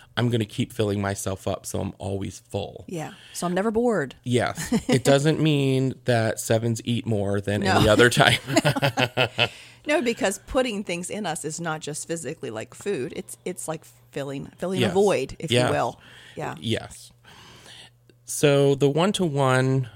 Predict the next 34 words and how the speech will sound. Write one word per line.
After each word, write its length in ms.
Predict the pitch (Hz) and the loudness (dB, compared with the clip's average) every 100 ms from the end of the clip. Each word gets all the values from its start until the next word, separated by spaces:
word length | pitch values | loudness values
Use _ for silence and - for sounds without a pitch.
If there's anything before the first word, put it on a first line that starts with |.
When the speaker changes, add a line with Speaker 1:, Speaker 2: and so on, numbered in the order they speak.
| - _ - | -20 _ -20
Speaker 1:
for 340 | - 113 113 113 | -2 4 4 4
a 140 | 113 | 0
type 280 | - 107 - | 0 -2 -2
seven 500 | - 107 101 104 104 | 0 2 2 0 0
is 220 | - 104 - | 0 -2 -2
suggestibility. 1300 | 117 104 120 117 - 92 98 95 92 - - - - - - - | -6 0 0 0 -4 -4 -2 -2 -4 -6 -14 -14 -16 -20 -20 -4
They 180 | 123 127 | 0 2
express 500 | 147 - - 123 123 | 0 -4 2 2 4
their 200 | 127 139 | 0 0
gluttony 440 | 127 117 104 107 | 2 2 2 2
by 260 | 107 107 107 | 2 2 2
envisioning 1000 | - 107 104 131 131 151 151 147 147 147 - | 2 -2 0 -2 0 -2 0 0 0 -2 -4
something 560 | - - 127 123 113 107 | -12 0 0 0 -2 0
bigger 480 | 104 135 107 104 - | 0 0 0 -2 0
and 160 | 104 | 0
more 240 | 107 113 120 | 2 0 -2
spectacular 960 | - 117 - - 117 117 104 98 95 | -2 -4 -4 -4 -4 -4 -6 -6 -8
than 280 | - 104 104 | -4 -2 0
what 140 | 101 101 | -2 -4
is 140 | 101 | -6
common 500 | - 113 110 101 101 | -10 -6 -4 -4 -4
or 140 | - 95 | -4 -4
realistic. 720 | 95 95 95 139 - 87 - - - - - - - | -4 -6 -4 -6 -6 -12 -14 -20 -20 -20 -20 -20 -12
They're 100 | - | -4
very 340 | 113 139 165 175 | 2 4 6 4
i-, 200 | 151 143 - | 2 0 -2
idealistic 640 | 120 123 127 120 117 120 - | -2 0 0 0 0 -4 -2
dreamers 420 | 113 113 113 - | 0 2 2 0
and 220 | 110 117 | -2 -2
can 320 | - 127 127 | 0 -2 -2
live 420 | 139 151 123 117 - | 0 2 4 2 0
in 180 | 113 110 | 0 2
their 180 | 107 104 | 2 0
imaginations. 1000 | 101 98 95 101 98 101 - - 98 | 0 -2 -2 -4 -4 -6 -10 -10 -12